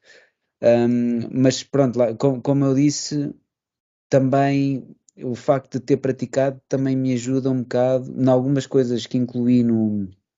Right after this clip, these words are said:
no, no, na, naquilo que será este capítulo extra, vem também um pouco da minha experiência. Uma coisa, por exemplo, que não é muito, se calhar por ser pouco espetacular, mas uma coisa que não é muito representada é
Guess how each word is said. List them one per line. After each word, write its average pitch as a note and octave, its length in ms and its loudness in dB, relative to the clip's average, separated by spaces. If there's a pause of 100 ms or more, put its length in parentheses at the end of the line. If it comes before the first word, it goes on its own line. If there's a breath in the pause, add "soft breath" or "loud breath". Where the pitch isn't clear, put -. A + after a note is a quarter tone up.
(500)
no, G#2+ 680 2 (760 soft breath)
no, C3+ 380 2
na, B2 300 6
naquilo A#2 640 0
que - 100 -16
será A#2 220 2
este A#2 180 0
capítulo B2 500 0
extra, C3 460 0 (220)
vem C3 320 2
também C3+ 280 2
um C3 80 -2
pouco C3 240 -4
da C#3 80 -2
minha C3+ 160 -2
experiência. G#2+ 720 -6 (280 soft breath)
Uma C3 140 0
coisa, D3 260 2
por D3 120 -4
exemplo, C#3 360 0
que - 120 -6
não C3+ 140 2
é C3+ 80 2
muito, C3 540 0 (100)
se - 180 -8
calhar D#3 220 6
por - 100 -12
ser D#3 160 0
pouco D3 220 -6
espetacular, C#3+ 600 0
mas A#2+ 160 -2
uma B2+ 160 -2
coisa C3 240 -2
que - 100 -8
não C3 100 0
é C3 60 -2
muito C3 260 -4
representada A2+ 840 -4 (540 soft breath)
é C3+ 360 6